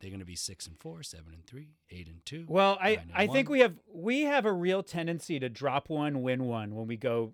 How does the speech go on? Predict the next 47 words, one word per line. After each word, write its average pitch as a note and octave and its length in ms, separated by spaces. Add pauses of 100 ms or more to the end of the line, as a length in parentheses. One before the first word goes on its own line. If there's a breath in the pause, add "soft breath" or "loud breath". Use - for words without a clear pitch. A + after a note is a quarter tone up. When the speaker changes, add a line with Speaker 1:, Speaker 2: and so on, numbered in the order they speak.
(120)
Speaker 2:
in A#2+ 120
these A#2+ 200
little A#2+ 200
mini A#2 320
baseball A2+ 720
series. G#2 520
We C#3+ 60
have - 80
a F3+ 60
real D#3+ 200
Speaker 1:
Series, - 100
yep. - 0 (100)
Speaker 2:
tendency C#3 280
to C3+ 80
beat C3+ 240
Speaker 1:
We've C3+ 80
Speaker 2:
a - 20
Speaker 1:
got A#2+ 40
a A#2+ 40
Speaker 2:
team C#3 140
and - 100
Speaker 1:
couple A#2+ 80
Speaker 2:
lose A2 100
Speaker 1:
of - 40
Speaker 2:
a - 20
Speaker 1:
'em. E2+ 60
Speaker 2:
team. A2+ 280 (680 soft breath)
Uh, - 80
and C#3 140
we F#3 80
got G3+ 100
a F#3 60
couple F#3+ 280
of E3 80
them D#3 140
in D#3 100
here, D#3 180
Dallas C#3 460
and C3+ 220
San C3+ 200
Antonio. C3+ 420
Both C#3 240
are D#3+ 80
teams C#3+ 280
we D3 120
can D3 160
beat. E3 340